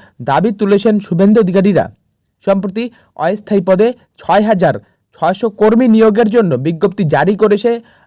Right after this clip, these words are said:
রাজ্যের পঞ্চায়েত দপ্তর, কিন্তু বিজেপির অভিযোগ, যে বিজ্ঞপ্তি প্রকাশ করা হয়েছে তাতে সংরক্ষণের কোনো উল্লেখ নেই। পরবর্তী সময়ে বিধানসভার বাইরে আম্বেদকর মূর্তির পাদদেশে দাঁড়িয়ে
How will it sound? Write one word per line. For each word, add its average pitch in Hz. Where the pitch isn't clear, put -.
রাজ্যের 165
পঞ্চায়েত 185
দপ্তর, 170
কিন্তু 196
বিজেপির 214
অভিযোগ, 180
যে 190
বিজ্ঞপ্তি 196
প্রকাশ 170
করা 202
হয়েছে 190
তাতে 180
সংরক্ষণের 190
কোনো 202
উল্লেখ 196
নেই। 123
পরবর্তী 220
সময়ে 226
বিধানসভার 214
বাইরে 196
আম্বেদকর 202
মূর্তির 185
পাদদেশে 196
দাঁড়িয়ে 202